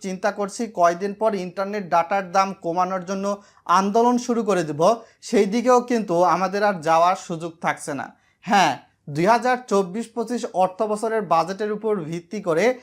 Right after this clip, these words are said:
এমনই কিন্তু ইতিমধ্যে ঘোষণা দেওয়া হয়েছে। তো কোন ক্ষেত্রে কীরকম খরচ বাড়তে যাচ্ছে চলুন আমরা বিস্তারিত জেনে আসি।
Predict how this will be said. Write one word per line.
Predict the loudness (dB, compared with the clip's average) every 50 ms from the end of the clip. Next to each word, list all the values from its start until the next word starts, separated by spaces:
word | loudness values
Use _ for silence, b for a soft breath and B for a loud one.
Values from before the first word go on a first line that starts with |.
| B B B B
এমনই | 0 2 2 4 4 2 0 0
কিন্তু | 0 -2 -2 -2 -2 -2
ইতিমধ্যে | -2 -2 -4 -4 -4 -2 -2 -4 -2 -2 -4 -4
ঘোষণা | -4 -6 -8 -6 -6 -4 -4 -4
দেওয়া | 0 2 2 4 4 4
হয়েছে। | 2 0 -2 -2 -2 0 0 0 0 -2 B B B B B 0
তো | 0 0
কোন | 0 -2 0 2 4 4 4 2 0
ক্ষেত্রে | 2 0 0 0 -2 -2 -2 -2 -2
কীরকম | -2 -4 -2 0 0 0 0 0 0 0 -2
খরচ | -4 0 2 2 2 2 0 -2 -4
বাড়তে | 0 2 2 2 2 -2 -8 -4
যাচ্ছে | -2 -2 -2 -2 -4 -8 -8
চলুন | -4 -2 -2 -2 -2 -2 -4 -4
আমরা | -4 -4 -4 -4
বিস্তারিত | -4 -6 -12 -10 -6 -6 -6 -6 -4 -6
জেনে | -8 -6 -4 -4 -2 0 0
আসি। | -2 -2 -4 -8 -14 -16